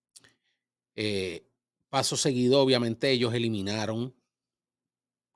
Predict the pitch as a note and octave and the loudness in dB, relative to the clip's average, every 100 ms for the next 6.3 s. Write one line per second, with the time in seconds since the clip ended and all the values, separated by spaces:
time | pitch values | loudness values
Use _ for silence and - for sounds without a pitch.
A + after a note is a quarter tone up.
0 | - A#2+ B2 C3+ E3 D3+ - C#3+ D#3+ D#3 | -2 2 4 4 4 4 4 2 2 0
1 | A#2+ A#2+ A2 - - B2+ C#3+ D3+ C#3 D3+ | -4 0 -2 -2 -8 -2 2 2 2 0
2 | D3+ C3 B2 B2 C#3+ - A#2 F#2+ F2 _ | 4 4 4 2 0 0 -2 -2 -8 _
3 | _ _ _ _ _ _ _ _ _ _ | _ _ _ _ _ _ _ _ _ _
4 | _ _ _ _ _ F3 D#3 D#3 _ _ | _ _ _ _ _ -6 -4 -4 _ _
5 | D#3 E3+ F3+ A3 G3 - - F#3+ - - | 0 2 2 0 0 -4 2 2 2 -4
6 | G#2 - - | -6 -8 -12